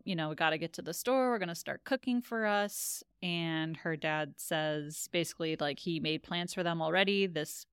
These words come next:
woman, Evie, invited them over. And so she's, Evie's gonna cook for them and is expecting both of them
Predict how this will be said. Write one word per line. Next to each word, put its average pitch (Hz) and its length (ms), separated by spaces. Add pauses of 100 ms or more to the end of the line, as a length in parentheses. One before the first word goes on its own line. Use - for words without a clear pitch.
woman, 160 340
Evie, 190 400
invited 165 440
them 160 160
over. 151 420
And 156 260
so 156 300
she's, 151 420 (220)
Evie's 175 280
gonna 160 200
cook - 220
for 165 160
them 156 320 (580)
and 151 440 (340)
is 147 120
expecting 147 580
both 143 200
of 139 100
them 143 360